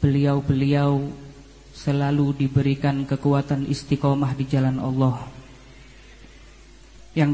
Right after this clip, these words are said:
terhormat segenap para habaib, tokoh yang telah sami-sami rawuh, segenap sesepuh bini sepuh, para alim, khususipun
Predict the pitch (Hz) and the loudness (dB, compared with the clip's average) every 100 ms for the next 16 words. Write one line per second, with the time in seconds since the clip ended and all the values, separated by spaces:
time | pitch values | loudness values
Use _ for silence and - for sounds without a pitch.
0 | 147 139 139 143 143 143 - 143 139 139 | 4 4 4 4 2 0 -2 -4 -2 -2
1 | 135 - 139 135 139 131 135 131 139 - | -2 -2 -4 -2 -4 0 0 0 -4 -6
2 | - - - - - - - - - - | -20 -20 -20 -20 -20 -20 -20 -20 -20 -20
3 | - 156 135 151 135 - 147 135 135 143 | -8 -6 -2 -2 -2 -2 -2 -2 -4 -4
4 | 139 131 - 139 139 131 139 139 131 127 | -4 -4 -6 -4 -4 -4 -6 -6 -6 -6
5 | 139 135 - - - - - - - - | -6 -8 -10 -20 -20 -20 -20 -20 -20 -20
6 | - - - - - - - - - - | -20 -20 -20 -20 -20 -20 -20 -20 -20 -20
7 | - - - 147 131 143 156 151 160 143 | -20 -20 -4 0 2 4 6 4 2 2
8 | - 170 151 147 151 151 143 151 165 156 | 0 4 4 4 2 2 0 0 4 4
9 | 139 - - 147 151 151 151 151 160 160 | 2 -8 -6 -2 0 2 0 2 2 2
10 | 156 165 160 - 151 151 156 139 147 156 | -2 -6 -12 -8 -4 -2 -2 -2 0 2
11 | 156 156 147 160 | 2 2 -2 -4